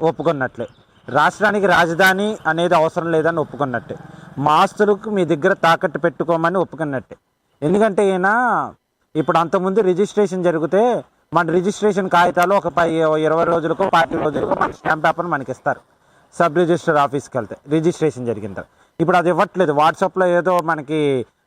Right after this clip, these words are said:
ఆధార్ కార్డు డౌన్లోడ్ చేసుకుంటూ వస్తుంది, అట్లా ఇస్తున్నారు. ఒరిజినల్ డాక్యుమెంట్స్ అన్నీ ఏమైనాయండి, ఆయన దగ్గర ఉన్నాయి. ఎప్పుడు కావాలంటే అక్కడ తాకట్టు పెట్టుకోవచ్చు. ఏదో మనం ఇప్పుడు పార్కులు పెడుతున్నట్టు, లేకపోతే ఇంకోటి ఏదో పా-, డెవ-, ఆ వైజాగ్లో ఆస్తులు అవన్నీ తాకట్టు పెట్టినట్టు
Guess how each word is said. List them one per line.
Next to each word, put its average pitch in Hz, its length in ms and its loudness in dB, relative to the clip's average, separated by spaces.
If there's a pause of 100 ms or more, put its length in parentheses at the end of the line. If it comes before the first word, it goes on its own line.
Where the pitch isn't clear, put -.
ఆధార్ 165 360 2
కార్డు 165 260 0
డౌన్లోడ్ 165 480 -2
చేసుకుంటూ 147 380 -4
వస్తుంది, 139 340 -4
అట్లా 135 240 -2
ఇస్తున్నారు. 131 720 -8
ఒరిజినల్ 202 360 0
డాక్యుమెంట్స్ 190 420 0
అన్నీ 185 160 -2
ఏమైనాయండి, 180 440 0
ఆయన 160 180 0
దగ్గర 151 240 -2
ఉన్నాయి. 135 240 -4
ఎప్పుడు 165 200 -2
కావాలంటే 180 360 2
అక్కడ 175 120 -6
తాకట్టు 143 420 -2
పెట్టుకోవచ్చు. - 1000 -8
ఏదో 165 120 0
మనం 165 160 0
ఇప్పుడు 156 260 -4
పార్కులు 165 340 2
పెడుతున్నట్టు, 143 800 -2 (360)
లేకపోతే 156 380 0
ఇంకోటి 156 300 0
ఏదో 151 220 0 (120)
పా-, 147 240 4
డెవ-, 143 400 0
ఆ 143 120 2
వైజాగ్లో 151 520 0
ఆస్తులు 151 500 0 (340)
అవన్నీ 151 320 0
తాకట్టు 147 360 0
పెట్టినట్టు 139 540 -6